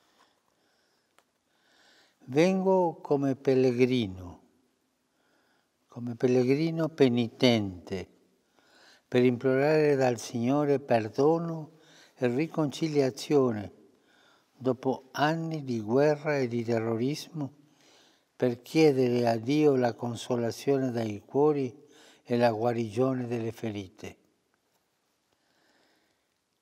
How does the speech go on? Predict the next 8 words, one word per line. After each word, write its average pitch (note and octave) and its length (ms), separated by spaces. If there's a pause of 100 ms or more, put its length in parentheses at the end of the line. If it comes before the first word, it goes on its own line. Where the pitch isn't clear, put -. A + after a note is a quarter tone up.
(120)
E B2 120
giungo C#3+ 760
tra B2+ 200
voi D#3+ 480
come B2 280
pellegrino B2 720
di A2+ 180
pace - 800